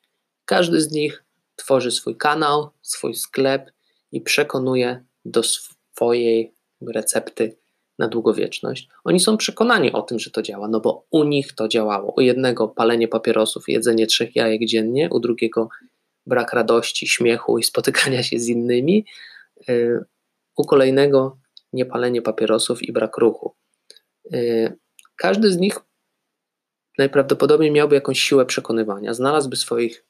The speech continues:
zwolenników i przeciwników i wprowadzał ludzi w błąd. Słuchajcie, błąd taki poznawczy, gdzie jedna osoba coś zobaczyła, czyli dla mnie zadziałało i przekazywanie tego dalej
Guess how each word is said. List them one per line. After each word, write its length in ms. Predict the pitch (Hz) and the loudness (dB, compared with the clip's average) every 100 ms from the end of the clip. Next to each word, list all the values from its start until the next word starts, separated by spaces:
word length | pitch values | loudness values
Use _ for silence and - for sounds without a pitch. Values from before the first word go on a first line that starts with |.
| _ | _
zwolenników 840 | 127 131 135 131 127 131 143 - | -2 4 4 2 -2 0 -2 -2
i 80 | 131 | -10
przeciwników 800 | - 131 - 120 107 - 185 196 _ _ _ _ _ _ _ _ _ _ _ _ _ _ _ _ _ _ | -4 -4 -4 -6 -6 0 0 0 _ _ _ _ _ _ _ _ _ _ _ _ _ _ _ _ _ _
i 80 | - | -14
wprowadzał 480 | - 123 127 127 117 | -4 0 2 2 2
ludzi 240 | 117 113 | 0 -2
w 60 | - | -2
błąd. 340 | 113 101 - | -2 -2 -4
Słuchajcie, 480 | - 107 104 - - _ _ - _ _ 127 | -4 -4 -4 -4 -8 _ _ -20 _ _ -6
błąd 380 | 123 135 156 | 2 2 2
taki 220 | 170 165 131 | -4 -6 -4
poznawczy, 840 | 123 120 110 104 - 113 110 127 _ - | -2 0 0 -2 -2 0 0 -4 _ -18
gdzie 460 | 117 107 107 - - | -4 0 0 -2 -4
jedna 460 | 123 131 143 131 - | 2 2 2 -2 -2
osoba 560 | - 123 113 104 107 - | -4 -4 -6 -8 -12 -2
coś 260 | 131 120 | 0 2
zobaczyła, 580 | 123 113 113 - 107 107 | 0 0 0 -2 -4 -6
czyli 220 | - 110 | -10 -6
dla 220 | 117 117 | 0 0
mnie 220 | 123 120 113 | 2 2 2
zadziałało 800 | 113 110 104 101 101 113 135 _ - | 2 2 0 -2 -2 -4 -4 _ -10
i 60 | 131 | -6
przekazywanie 680 | - 123 117 120 127 131 | -4 -4 -2 0 0 0
tego 220 | 127 113 110 | 0 0 0
dalej 300 | 110 110 | 0 -4